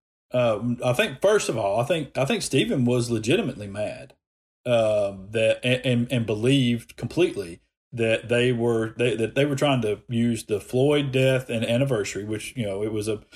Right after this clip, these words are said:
a year to the date that they, they released this stuff, and so it was on that anniversary, and he felt like they had intentionally done this, um, and with the, you know, with a focus on, uh, you know,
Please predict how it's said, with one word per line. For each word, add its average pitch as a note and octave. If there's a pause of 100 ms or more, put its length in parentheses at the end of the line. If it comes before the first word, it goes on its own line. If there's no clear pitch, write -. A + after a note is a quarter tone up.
(180)
a G2+
year A2
to B2+
the A2+
date G2+
that G2+
they, G2+
they G#2
released G#2
this F#2+
stuff, F#2
and G2+
so G#2+
it G#2
was G#2
on A2+
that A#2
anniversary, A2+
and F#2+
he E3+
felt C#3
like G#2+ (280)
they A#2+
had A2+
intentionally G3
done C#3
this, G#2+ (380)
um, G#2
and G#2
with G#2+
the, G#2+
you A#2
know, G#2
with G#2
a G2+
focus C#3+
on, G#2+ (340)
uh, G2+
you A2
know, G2+